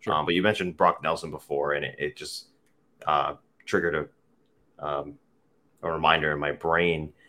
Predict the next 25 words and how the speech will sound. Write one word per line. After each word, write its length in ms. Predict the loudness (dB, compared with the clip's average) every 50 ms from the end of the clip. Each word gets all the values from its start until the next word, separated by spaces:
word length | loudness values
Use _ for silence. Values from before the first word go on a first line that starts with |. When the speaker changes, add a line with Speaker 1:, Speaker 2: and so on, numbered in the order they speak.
| _ _ _ _ _ _
Speaker 2:
There 100 | 2 4
was, 140 | 4 6 6
like, 160 | 6 8 8
a 260 | 10 10 12 10 10 8
little 180 | 8 6 6
bit 120 | 6 6 4
of 100 | 4 4
conversation 720 | 4 4 4 4 2 4 4 4 4 4 2 2 2 2
on 320 | 2 2 4 4 4 4 2
whether 500 | 2 2 4 4 6 6 4 4 2 0
Nelson 380 | 2 2 0 0 0 -4 -8
can 160 | -8 -6 -4
have 140 | -4 -2 -2
a 40 | -2
repeat 520 | -2 0 -2 -2 -4 -4 -6 -6 -6 -6
performance 560 | -8 -12 -8 -4 -2 -2 0 0 -2 -6 -8 -8
this 180 | -10 -8 -8
season. 500 | -6 -6 -6 -4 -4 -6 -6 -8 -10 -16 -20 _ _ _ _ _ _ _ _ -6
Uh, 480 | -4 -2 0 0 0 -2 -2 -2 -4 -4
what 180 | -4 -2 0
are 40 | 0
your, 180 | 0 0 0 -2 -2
what 80 | 0
are 40 | 0
your 120 | 0 0